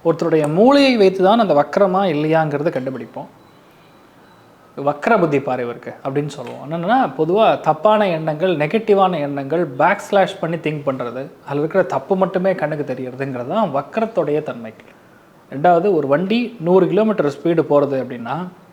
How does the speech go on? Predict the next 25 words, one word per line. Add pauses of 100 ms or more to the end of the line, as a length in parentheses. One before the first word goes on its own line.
(920)
ஒரு
ரப்பர்
பேண்ட்
இப்படி
கையில
பிடிச்சிட்டு (560)
இப்படி
விட்டா
எவ்வளோ
ஸ்பீடு
போகுமோ,
இப்படி
இழுத்து
விட்டா
எவ்வளோ
ஸ்பீடு
போகுமோ,
டிஃபரன்ஸ்
இருக்கு,
பாத்தீங்களா? (180)
இதுல
தான்
வக்ரம் (100)
அப்படின்னு
சொல்லுவோம்.